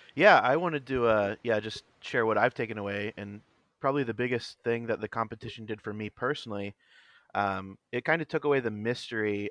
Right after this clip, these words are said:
of the film industry. When we were hanging out with, like, Marco Ramirez, uh, Justin Spitzer during these net mentoring sessions, you know, they're just people just like we are. And before that, before the competition,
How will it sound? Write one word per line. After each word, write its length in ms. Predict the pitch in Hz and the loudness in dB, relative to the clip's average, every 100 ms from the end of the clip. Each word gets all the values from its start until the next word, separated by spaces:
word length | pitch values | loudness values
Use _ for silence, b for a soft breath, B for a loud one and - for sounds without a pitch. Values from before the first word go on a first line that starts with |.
| - | -6
of 540 | 104 98 101 98 - _ _ _ _ _ | -6 -6 -8 -12 -20 _ _ _ _ _
the 60 | 101 | -14
film 320 | - 110 113 | -4 -2 -2
industry. 680 | 104 98 98 - 98 98 101 _ _ _ _ - | -4 -6 -10 -8 -6 -8 -10 _ _ _ _ -10
When 140 | 113 | -2
we 80 | 117 | 0
were 60 | |
hanging 220 | 113 123 117 | 0 -2 -2
out 120 | 92 | -2
with, 140 | 117 | 0
like, 180 | 113 104 | -2 -2
Marco 300 | 107 113 120 | 0 0 0
Ramirez, 960 | 110 104 107 107 104 104 104 107 - - _ _ _ | 0 -2 -4 -4 -2 -2 -4 -8 -14 -20 _ _ _
uh, 360 | 101 98 98 101 - _ _ _ _ - | -6 -2 -2 -4 -8 _ _ _ _ 2
Justin 340 | 120 - 107 | 2 2 -14
Spitzer 640 | - - 110 - 110 107 | -8 -2 -2 0 0 0
during 220 | 107 110 | 0 -4
these 180 | 104 104 | -6 -8
net 160 | 113 113 110 | -6 -6 -4
mentoring 540 | 120 131 127 101 101 | -4 -2 -4 -6 -8
sessions, 640 | - 95 - 98 98 - _ _ _ | -6 -6 -6 -14 -16 -20 _ _ _
you 100 | 127 | -4
know, 180 | 131 117 - _ _ _ | 2 2 0 _ _ _
they're 200 | 113 131 | -2 0
just 240 | 151 147 - | 0 -2 -4
people 340 | 135 135 113 | -4 0 -2
just 240 | 107 117 - | -2 -4 0
like 180 | 104 107 | -2 -2
we 240 | 113 123 | -2 0
are. 300 | 101 101 110 - | 0 -2 -6 -6
And 360 | 113 104 104 - | -4 -4 -8 -6
before 400 | 120 - 156 170 | -4 0 0 2
that, 340 | 123 101 - | 2 2 0
before 280 | 110 - 156 | -6 0 2
the 80 | 135 | 2
competition, 800 | 131 113 107 127 120 107 101 101 | 0 -2 -2 -4 -4 -6 -6 -10